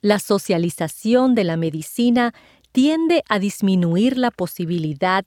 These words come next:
de que el personal médico trate a los pacientes con extremo cuidado y atención. En muchos casos, es necesario hacer cola en una sala de espera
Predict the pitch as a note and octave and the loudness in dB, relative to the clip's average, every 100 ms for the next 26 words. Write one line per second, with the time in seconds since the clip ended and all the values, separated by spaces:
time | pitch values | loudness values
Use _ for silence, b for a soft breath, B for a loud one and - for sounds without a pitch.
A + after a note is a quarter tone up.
0 | - F#3 G3+ - F#3 E3+ F#3 E3+ - D#3+ | -4 -2 0 2 2 2 0 -2 -2 -2
1 | E3+ G#3+ A#3+ D4+ A3+ F3 - A#3+ b b | 0 2 4 2 2 -2 0 0 b b
2 | - A3 G#3 A3+ A3 A3 - C#4 - D4+ | 0 2 2 2 0 0 -2 -4 -2 0
3 | A#3+ F3+ F#3 G#3+ - G#3 E3+ D#3+ - - | 0 0 -2 -2 -2 0 0 -4 -8 0
4 | A#3 B3+ A#3+ A#3+ - E3+ D#3 A#3 A#3+ B3 | 2 4 4 0 -2 -4 0 0 2 0
5 | - G3 G3+ - G3 F3 - F3+ D#3 D#3 | 0 0 0 0 -2 -2 -4 -4 -2 -6
6 | - _ _ _ _ _ _ - A3+ G#3 | -10 _ _ _ _ _ _ 0 4 6
7 | A#3+ B3 F3 - G#3 G#3 - G3+ - - | 4 2 -2 -2 0 0 0 -2 -2 -10
8 | _ B3 D#4 - A3+ - D#3+ - G#3+ G#3+ | _ 2 2 0 -2 0 -4 -2 -2 0
9 | G#3+ A3 - E3 - C4 D4 - C4+ A#3+ | 2 0 -2 -6 -2 -2 -2 0 2 4
10 | B3 - G#3 G3+ C4 C#4 C#4 - F3+ F3 | 2 0 0 2 2 2 0 -4 -2 -2
11 | F#3 G#3 G#3+ - - C4+ F#3 G3 | 0 0 0 -4 0 2 2 0